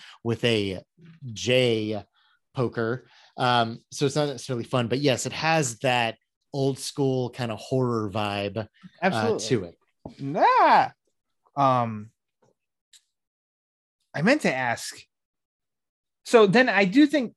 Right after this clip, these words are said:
Speaker 2: it's a little, it's a little abrupt in the ending in the sense of Batman and just kind of being like,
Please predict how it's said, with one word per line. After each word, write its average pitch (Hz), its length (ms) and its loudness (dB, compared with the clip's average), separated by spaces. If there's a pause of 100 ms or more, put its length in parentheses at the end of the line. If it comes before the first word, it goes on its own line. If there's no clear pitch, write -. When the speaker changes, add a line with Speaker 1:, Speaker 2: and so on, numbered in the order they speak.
Speaker 2:
it's 196 200 2
a 208 60 6
little, 208 880 2 (720)
it's 196 140 -6
a 220 40 2
little 269 300 2
abrupt 143 680 0 (540)
in 160 140 -2
the 165 100 -2
ending 147 460 -2
in 143 220 -6
the 135 100 -2
sense 135 460 -4
of 120 500 -2 (1900)
Batman 151 500 0
and 147 160 0
just 151 240 -2
kind 156 160 0
of 139 100 -2
being 143 180 0
like, 131 300 -2